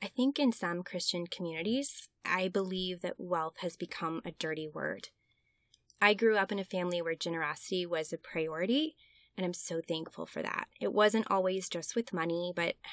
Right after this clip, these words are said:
also sometimes with time. So I saw that modeled, and it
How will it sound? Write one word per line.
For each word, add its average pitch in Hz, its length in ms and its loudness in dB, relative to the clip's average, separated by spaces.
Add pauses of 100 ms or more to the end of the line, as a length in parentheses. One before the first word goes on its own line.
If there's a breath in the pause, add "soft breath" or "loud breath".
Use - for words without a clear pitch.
also 185 580 2
sometimes 175 460 -4
with 175 120 -4
time. 170 600 -4 (460 loud breath)
So 185 600 2
I 202 200 6
saw 185 360 4
that 160 260 4
modeled, 170 600 -2 (280)
and 175 480 -2 (600)
it 190 140 0